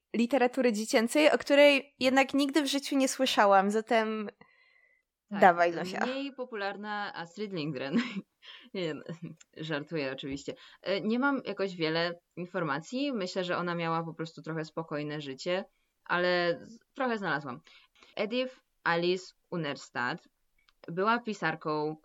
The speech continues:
Speaker 2: a-, i autorką książek dla dzieci i młodzieży. Urodziła się w lipcu tysiąc dziewięćsetnego roku w Helsinkach jako Edith Alice Tuterman.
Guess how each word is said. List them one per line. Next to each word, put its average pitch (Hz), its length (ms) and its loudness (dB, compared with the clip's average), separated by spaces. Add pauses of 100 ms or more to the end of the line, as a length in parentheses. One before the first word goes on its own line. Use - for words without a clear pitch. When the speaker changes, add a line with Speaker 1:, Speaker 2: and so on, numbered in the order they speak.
(100)
Speaker 2:
a-, 165 100 0
i 170 240 -6
autorką 165 460 -4
książek 156 320 -8
dla 143 200 -4
dzieci 143 280 -10
i 147 60 -8
młodzieży. 143 540 -8 (340)
Urodziła 196 360 2
się 220 200 -2
w 185 60 -6
lipcu 196 360 -2
tysiąc 175 380 -6
dziewięćsetnego 185 1000 0
roku 165 580 -2 (340)
w - 80 -20
Helsinkach 196 840 -4 (200)
jako 156 560 -2 (260)
Edith 170 320 -4
Alice 151 420 -4 (380)
Tuterman. 151 680 -4